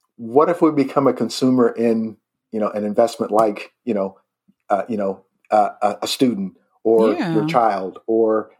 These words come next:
Speaker 1: you know, someone who wants to, you know, change the world in whatever shape, form, or fashion that that may mean. Maybe it's, you know,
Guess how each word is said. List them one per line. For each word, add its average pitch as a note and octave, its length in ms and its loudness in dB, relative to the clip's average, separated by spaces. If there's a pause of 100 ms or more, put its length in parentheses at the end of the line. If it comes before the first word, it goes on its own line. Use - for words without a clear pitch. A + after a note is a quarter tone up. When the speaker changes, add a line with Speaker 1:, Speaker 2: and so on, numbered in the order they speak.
(240)
Speaker 1:
you A#2 80 -4
know, G2+ 260 -2 (120)
someone C#3 340 0
who B2+ 160 0
wants B2 300 2
to, A2 320 0
you A2 80 -8
know, G#2 240 -10 (460)
change C3 280 -2
the A2+ 80 -2
world A2 320 2
in G#2 80 -4
whatever A2+ 320 2
shape, - 240 -2
form, A2 180 0
or G#2+ 80 -6
fashion G#2+ 360 -4
that G#2 180 -4
that G#2+ 220 -4
may G2+ 140 -10
mean. G2+ 380 -8 (100)
Maybe A2+ 280 2
it's, - 360 -8 (100)
you A2+ 80 -8
know, G#2 260 -4